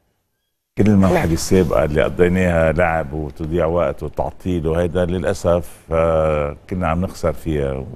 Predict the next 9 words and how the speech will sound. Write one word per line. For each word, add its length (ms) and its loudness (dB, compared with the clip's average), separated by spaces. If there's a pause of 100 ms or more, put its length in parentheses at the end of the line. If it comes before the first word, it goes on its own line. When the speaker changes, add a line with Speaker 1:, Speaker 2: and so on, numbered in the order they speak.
Speaker 1:
وهلأ 320 0
كلهم 340 -2
أدركوا 600 -2 (640)
إنه 120 2
بسبب 460 2 (100)
تلك 220 -4
المرحلة 640 -2
وممارساتها، 1080 0 (420)
آه، 80 -6